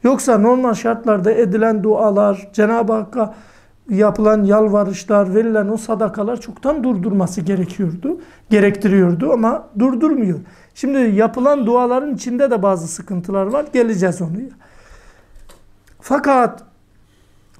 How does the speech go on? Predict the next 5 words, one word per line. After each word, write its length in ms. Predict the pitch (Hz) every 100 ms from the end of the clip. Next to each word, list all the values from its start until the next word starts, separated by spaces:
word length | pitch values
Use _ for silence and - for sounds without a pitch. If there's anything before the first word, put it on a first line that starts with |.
| _
o 200 | 247 254
hadise 680 | 254 277 233 240 - 226 220
eceli 300 | 202 269 262
muallak 640 | 226 233 240 233 254 269
gibi 400 | - 214 202 131